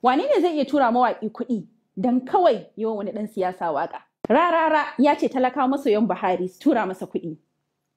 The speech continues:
Su kuma masoyan Atiku Abubakar, Adam Zango ne ya fito ya ce su miƙo masa nasa kuɗin. Akwai kuma Abubakar Sani da shi ma ya nema a tura masa don waƙe Kwankwaso. Wai kuɗi masu gida rana.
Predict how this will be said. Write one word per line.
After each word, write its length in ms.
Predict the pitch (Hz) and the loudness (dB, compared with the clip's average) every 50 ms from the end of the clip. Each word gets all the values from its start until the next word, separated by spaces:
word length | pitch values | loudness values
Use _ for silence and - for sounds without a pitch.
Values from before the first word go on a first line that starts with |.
| _ _ _ _ _ _ _ _ _ | _ _ _ _ _ _ _ _ _
Su 220 | - - - 403 | -2 2 4 4
kuma 180 | 466 453 440 403 | 4 4 4 2
masoyan 380 | 403 494 494 480 285 285 302 - | 2 2 2 2 2 2 2 0
Atiku 320 | 247 - 254 262 254 294 | -2 -2 -2 0 0 0
Abubakar, 500 | - 190 180 226 185 226 233 - 202 - - | 0 0 0 0 0 0 -2 -4 -8 -8 -4
Adam 420 | - 320 349 359 359 302 269 226 | -2 0 0 2 2 2 0 0
Zango 320 | 196 247 262 277 240 233 196 | 0 0 2 2 2 2 0
ne 200 | 190 202 226 254 | -2 -2 -2 -2
ya 80 | 262 254 | -2 -2
fito 260 | 262 254 262 269 254 | -4 -2 0 2 2
ya 100 | 254 254 | 2 2
ce 140 | 254 262 226 | 0 -4 -6
su 180 | - - - 208 | -6 -6 -6 -2
miƙo 440 | 196 202 277 311 370 - - 320 311 | 2 4 4 4 2 2 0 0 0
masa 200 | 320 330 - 240 | 0 -2 -4 -6
nasa 300 | 208 196 185 190 - 170 - | -6 -6 -8 -8 -10 -14 -18
kuɗin. 240 | - - - - 156 _ _ _ _ _ _ _ - | -16 -16 -16 -16 -18 _ _ _ _ _ _ _ -8
Akwai 220 | 220 220 - 415 - | -6 -4 -2 -2 0
kuma 200 | 427 440 466 339 | 0 0 2 2
Abubakar 420 | 269 240 202 226 226 - 240 202 | 2 2 2 0 2 2 0 0
Sani 400 | 202 - - 214 196 185 180 180 | 0 -2 -4 -4 -2 -2 -2 -4
da 140 | 170 170 175 | -6 -6 -8
shi 240 | 180 - - 262 277 | -6 -2 0 0 2
ma 140 | 277 277 277 | 4 4 2
ya 120 | 294 311 | 4 2
nema 240 | 285 262 220 240 226 - | 2 2 0 0 -4 -4
a 40 | 185 | -6
tura 380 | - - 294 330 311 269 226 | -2 0 2 2 2 0 -2
masa 240 | 220 226 247 - 196 | -4 -6 -6 -6 -6
don 200 | 185 214 220 226 | -4 -4 -2 0
waƙe 380 | 233 254 269 269 269 - 196 - | 0 0 0 0 -2 -4 -6 -6
Kwankwaso. 580 | - 180 185 202 - 151 - - - 165 - _ _ _ _ _ _ - | -6 -8 -10 -8 -10 -12 -12 -12 -14 -14 -14 _ _ _ _ _ _ 0
Wai 500 | 190 185 190 196 233 269 285 277 269 - - _ _ _ _ _ _ | 2 4 6 6 6 4 4 0 -4 -10 -16 _ _ _ _ _ _
kuɗi 220 | - 320 - 302 302 | -8 -2 0 0 0
masu 280 | 254 196 196 - 214 185 | 0 -2 -6 -6 -8 -6
gida 320 | 185 170 196 196 185 185 | -6 -4 -2 -2 -2 -2
rana. 380 | 190 190 190 185 190 185 185 | -2 -2 -4 -4 -6 -6 -8